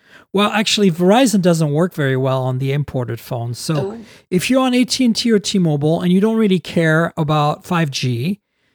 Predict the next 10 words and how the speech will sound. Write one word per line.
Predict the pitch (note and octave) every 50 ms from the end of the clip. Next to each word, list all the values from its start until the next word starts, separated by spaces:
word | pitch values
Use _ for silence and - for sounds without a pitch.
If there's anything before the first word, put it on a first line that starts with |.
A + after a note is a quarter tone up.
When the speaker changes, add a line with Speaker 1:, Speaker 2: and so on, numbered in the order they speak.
| _ _ _ _ _ _ _ _ _ _
Speaker 1:
then | - E3 D#3+ G#3+ A#3+ C4 C#4 C#4 B3+
that | A3 A#3 A3+ A3
opens | G3+ F#3+ - - G3 E3+ -
up | F#3 F3 E3+ -
the | - E3
possibility | - - E3 D3 C#3+ - C#3+ D3 C#3+ C#3+ C#3+
of | C3+ C3
you | C#3+ -
importing | D3+ D#3 D#3 D3 - - D3+ D3 D3 D3+ C#3+ C#3+ C3+ C3+ C3+ C3+ C3+ - _ _ _ _ _ _ _ _ _ -
the | D#3 D3+ D3 C#3 C#3 D3+